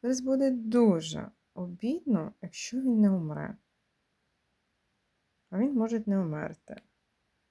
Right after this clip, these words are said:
Ну, ну, що ж це таке? Ну, ти ж подивися на це, ну.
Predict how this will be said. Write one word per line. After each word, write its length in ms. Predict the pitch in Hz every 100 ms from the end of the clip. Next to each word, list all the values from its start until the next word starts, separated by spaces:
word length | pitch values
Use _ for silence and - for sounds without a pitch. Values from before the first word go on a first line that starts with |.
| _ _ _ _ _ _ _ _ _ _ _ _ _ _ _ _ -
Ну, 160 | 220 254 269 269 269
ну, 220 | 277 269
що 200 | 262 269
ж 140 | 247 -
це 140 | 190
таке? 480 | 185 180 180 - 170
Ну, 140 | 165
ти 180 | 165 185
ж 120 | 175 -
подивися 720 | 180 175 170 175 180 - 165
на 140 | 175
це, 200 | 202 -
ну. 260 | 196 175 196